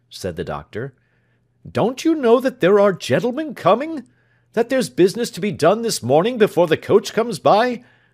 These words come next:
That this is a very particular occasion? I couldn't do anything, Doctor Jeddler,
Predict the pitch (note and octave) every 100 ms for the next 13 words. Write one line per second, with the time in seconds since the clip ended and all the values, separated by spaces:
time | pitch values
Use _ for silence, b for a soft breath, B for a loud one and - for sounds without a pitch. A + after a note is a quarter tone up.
0 | b - A#2+ F3 A#3 - A#3+ A#3 A3 C#3
1 | G#3+ A#3 - - B3+ B3+ - D4+ - D#3+
2 | B2+ D#3 F#3+ - B3 D#4 C4 E3 G#2+ F2
3 | _ _ _ _ _ _ _ _ _ -
4 | D2+ E2+ - C#3+ D#3 A#2+ - C#3 G#2+ A#2
5 | G3+ A#3+ E3+ D3+ A2+ G2 F2 - G#2 F2+
6 | - G2+ G2+ A2+ F3+ A3+